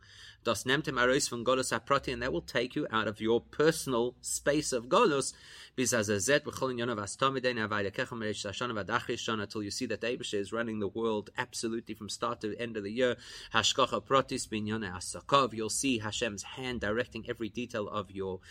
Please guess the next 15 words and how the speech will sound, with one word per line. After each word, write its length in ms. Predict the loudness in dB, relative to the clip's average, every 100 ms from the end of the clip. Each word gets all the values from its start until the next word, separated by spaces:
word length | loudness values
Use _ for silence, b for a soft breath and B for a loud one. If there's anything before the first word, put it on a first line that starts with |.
| B B B
day-to-day 640 | 6 6 4 -2 0 -2 -6 4
life 400 | 6 6 2 -10
and 220 | -10 -10 -8
your 180 | -8 -8
experiences. 760 | -8 -2 2 2 0 -6 -6 B B B B
Umigeula 560 | -2 0 4 6 8
ligeula, 380 | 6 4 2 2
and 160 | 2 0
when 140 | -2
you 80 | 0
go 240 | 4 4 4
out 140 | -2
of 100 | -4
your 140 | -6
personal 720 | -6 2 4 4 -2 -2 -2